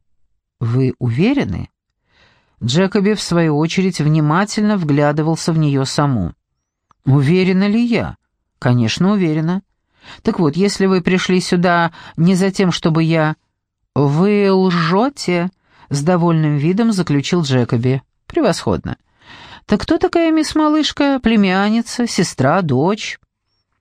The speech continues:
Мадам удостоила его гневным взглядом. «Значит,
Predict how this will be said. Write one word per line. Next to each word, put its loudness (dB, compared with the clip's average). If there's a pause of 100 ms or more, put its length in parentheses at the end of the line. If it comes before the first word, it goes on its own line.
(800)
Мадам 2
удостоила 0
его 0
гневным 2
взглядом. 0 (400)
«Значит, -2